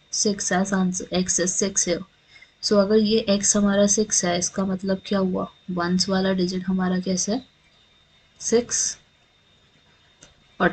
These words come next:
tens वाला डिजिट हमारा कैसा है, it is nine minus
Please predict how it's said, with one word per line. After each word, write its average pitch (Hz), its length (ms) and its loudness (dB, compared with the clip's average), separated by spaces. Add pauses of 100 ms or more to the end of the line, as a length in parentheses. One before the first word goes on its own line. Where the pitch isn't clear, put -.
tens 196 360 4
वाला 202 280 4
डिजिट 196 240 -2
हमारा 190 320 0
कैसा 190 340 -2
है, 254 120 -4 (920)
it 180 260 -2
is 240 140 0 (460)
nine 170 480 -2
minus 170 420 -2